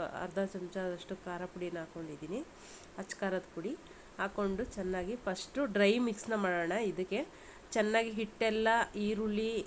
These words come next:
ಮತ್ತು ಎಲ್ಲ, ಈರುಳ್ಳಿ ಎಲ್ಲ ಬಿಡಿ ಬಿಡಿ ಆಗಬೇಕು, ಹಿಟ್ಟೆಲ್ಲ ಹೊಂದ್ಕೊಳ್ಳೋಂಗೆ ಫಸ್ಟು ಎಲ್ಲನೂ ನಾವು ಡ್ರೈ ಮಿಕ್ಸ್ನ ಮಾಡ್ಕೊಳ್ಳೋಣ.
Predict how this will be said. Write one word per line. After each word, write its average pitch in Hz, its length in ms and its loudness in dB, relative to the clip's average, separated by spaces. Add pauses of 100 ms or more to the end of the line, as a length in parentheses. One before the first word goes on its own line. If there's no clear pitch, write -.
ಮತ್ತು 196 320 -2
ಎಲ್ಲ, 202 280 2
ಈರುಳ್ಳಿ 208 420 4
ಎಲ್ಲ 208 160 6
ಬಿಡಿ 190 240 2
ಬಿಡಿ 196 260 4
ಆಗಬೇಕು, 185 500 -2
ಹಿಟ್ಟೆಲ್ಲ 196 680 2
ಹೊಂದ್ಕೊಳ್ಳೋಂಗೆ 185 1000 0 (380)
ಫಸ್ಟು 202 300 -2
ಎಲ್ಲನೂ 190 440 2
ನಾವು 196 280 2
ಡ್ರೈ 190 320 4
ಮಿಕ್ಸ್ನ 196 360 0
ಮಾಡ್ಕೊಳ್ಳೋಣ. 170 560 -2